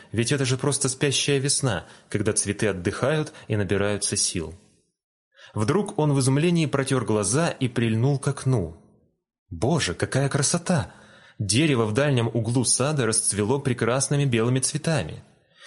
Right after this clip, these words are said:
Серебристые фрукты свешивались с позолоченных веток, а внизу под деревом, внизу стоял тот самый мальчик.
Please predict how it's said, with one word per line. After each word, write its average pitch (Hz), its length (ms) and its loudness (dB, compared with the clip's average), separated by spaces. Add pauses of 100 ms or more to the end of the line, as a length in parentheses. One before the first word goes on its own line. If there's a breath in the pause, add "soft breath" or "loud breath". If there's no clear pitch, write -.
Серебристые 127 640 0
фрукты 151 460 -2
свешивались 147 720 0
с - 40 -6
позолоченных 127 760 0
веток, 98 420 -2 (240 loud breath)
а 110 140 -2
внизу 104 360 0
под 87 280 -4
деревом, 113 580 0 (420)
внизу 117 540 2
стоял 165 420 0
тот 151 300 -2
самый 165 380 2
мальчик. 160 640 0